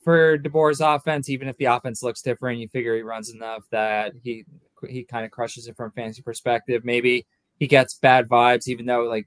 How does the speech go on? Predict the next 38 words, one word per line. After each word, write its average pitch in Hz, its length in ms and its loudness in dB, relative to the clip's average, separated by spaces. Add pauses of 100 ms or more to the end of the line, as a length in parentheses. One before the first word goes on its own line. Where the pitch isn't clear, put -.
(140)
it's - 380 -14
from, 117 340 -10 (100)
like, 113 240 -12
what 113 220 -6
sounds 113 320 -8
like, 117 180 -2
right, 117 160 -2
he 117 80 -14
wants 113 260 -8
to - 60 -14
be 117 120 0
at 110 100 -6
Bama, 113 380 -2
but 113 120 -2
he 110 60 -2
gets 113 380 -6 (720)
the, 120 320 4
the 120 200 -2
vibe 113 280 2
that's 110 220 -4
just - 140 -10
not 110 200 -4
gonna, 113 340 -8 (220)
he's 127 140 0
not 120 180 2
gonna 123 120 0
be 120 100 0
the 113 100 0
guy. 117 320 2
Maybe 113 220 -6
he 113 40 -10
transfers 123 520 -8
out 120 320 2 (340)
and 117 300 -4
to 131 160 0
an 117 60 -4
awesome 110 380 -2
fit. 127 300 0